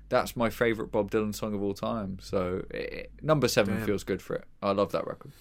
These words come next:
Speaker 2: Yeah. Yeah, I do, I do li-, I do like Slow Train Coming. I do, I do like it. I do like it. I need to give it another go, but it is, it is, it is more propo-,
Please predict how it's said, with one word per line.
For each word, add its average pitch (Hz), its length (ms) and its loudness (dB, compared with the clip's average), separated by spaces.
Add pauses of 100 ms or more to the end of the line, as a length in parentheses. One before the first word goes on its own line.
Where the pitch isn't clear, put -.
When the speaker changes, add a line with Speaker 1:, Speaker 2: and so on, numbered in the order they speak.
(800)
Speaker 2:
Yeah. 113 260 2 (480)
Yeah, 233 160 10
I 247 80 10
do, 277 100 8
I 240 160 8
do 233 220 6
li-, 165 100 6
I 156 80 6
do 165 220 2
like 101 420 -2 (480)
Slow 104 320 -2
Train 90 320 -8
Coming. 82 380 -12 (760)
I 120 80 -2
do, 120 240 0
I 139 120 2
do 156 220 4
like 104 340 -2
it. 95 160 -8
I 107 80 -6
do 113 160 -4
like 98 200 -6
it. 127 40 -4
I 160 40 -2
need 180 140 6
to 131 60 -2
give 113 160 0
it 95 100 -2
another 101 220 -4
go, 95 280 -4
but - 180 6
it 143 160 0
is, 170 200 6
it 208 100 0
is, 196 120 6
it 202 140 0
is 196 200 2
more 160 180 2
propo-, - 380 8